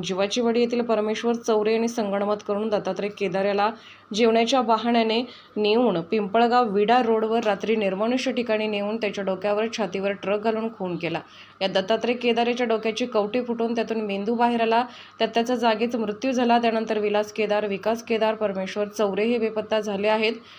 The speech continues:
या प्रकरणी मयत दत्तात्रय केदार याची पत्नी सखुबाई केदार याच्या फिर्यादीवरून विलास केदार, विकास केदार आणि परमेश्वर चौरे या तिघांच्या विरुद्ध केज पोलीस ठाण्यात गुन्हा रजिस्टर नंबर एकशे त्रेसष्ट दोन हजार चोवीस भादवी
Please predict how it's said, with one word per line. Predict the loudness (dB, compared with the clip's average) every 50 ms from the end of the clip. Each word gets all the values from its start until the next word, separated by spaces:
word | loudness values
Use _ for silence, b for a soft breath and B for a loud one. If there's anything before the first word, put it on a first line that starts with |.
| B B B B
या | 2 2
प्रकरणी | 2 2 0 2 2 2 2
मयत | 2 2 2 2
दत्तात्रय | 2 0 0 0 0 0 0 0 -2
केदार | 0 0 0 0 2 2 2
याची | 0 0 -2 -4
पत्नी | -4 -2 -4 -4 -4 -4 -4 -4
सखुबाई | -2 -2 -4 -4 -2 -2 0 0 0
केदार | 0 0 -2 0 0 2 0
याच्या | 0 0 -2 -4 -4
फिर्यादीवरून | -4 -4 -2 0 0 0 0 0 0 0 0 0 0
विलास | -2 -2 0 0 0 0 0
केदार, | -2 -2 0 2 2 2 0
विकास | -2 -4 -2 -2 -2 -2 -2 -2
केदार | -2 0 0 2 0 0 -2 B B B B B B
आणि | -4 -2 0
परमेश्वर | 2 2 4 4 4 2 2 2 0 0
चौरे | 0 2 2 2 4 4 4 2
या | 2 0 -2
तिघांच्या | -2 0 0 0 0 0 0 0 0
विरुद्ध | 0 -2 -2 0 0 -2 0 0
केज | 2 0 0 0
पोलीस | 0 -4 -4 -4 -4 -4
ठाण्यात | -4 -2 -2 -2 -4 -4
गुन्हा | -4 -2 0 2 2
रजिस्टर | 2 0 -2 -4 -6 -4 -4 -4 -2
नंबर | -2 -2 -2 0 0 0 -2 -2 B B B B B B -4
एकशे | -2 -2 0 0 0
त्रेसष्ट | 2 2 2 2 2 2 0 -4 -2 0 0 0
दोन | 2 2 2 0
हजार | 0 2 0 0 0
चोवीस | 0 -2 -2 -2 0 0 -2 -2 0 -2
भादवी | -2 0 0 -2 0 0 0 2 2 0